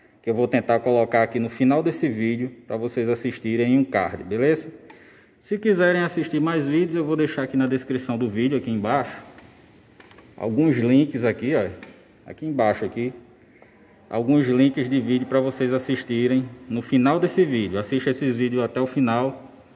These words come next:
pra que vocês possam ver outros vídeos sobre tornearia C N C e convencional, tá bom? Então, o que é que a gente tira de aprendizagem aqui, né? Não precisa remover logo de início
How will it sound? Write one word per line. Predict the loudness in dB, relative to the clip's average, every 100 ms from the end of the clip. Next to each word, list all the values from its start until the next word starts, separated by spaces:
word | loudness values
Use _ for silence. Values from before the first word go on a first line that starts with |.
| _ _ _ _
pra | -6 -6
que | -2
vocês | -4 0 -2 0
possam | 0 0 0 -2
ver | 0 2
outros | 2 0 0
vídeos | 0 -2
sobre | -4 -6
tornearia | -2 -2 2 2 2 0 0 -4 -8
C | -2
N | 0 -2
C | 0 2 2 2
e | -2
convencional, | -2 0 0 -2 -2 -2 -4 -8 -16 -10
tá | -2
bom? | 0 0 -4 -18 -20 -20 -20 -16
Então, | -10 0 2 4
o | 0 -6 -16 -20 -6
que | -2
é | 2
que |
a | 4
gente | 4 2
tira | 2 4 4
de | 4 4 2 -2
aprendizagem | -8 -2 0 0 2 4 4 4 2
aqui, | 2 0 0
né? | -2 -2 -8 -18 -20 _ _ _
Não | -4 0 2
precisa | 2 2 2 0 2
remover | 2 4 4 4 4 6
logo | 6 4 2 0
de | 0
início | 2 0 -2 -8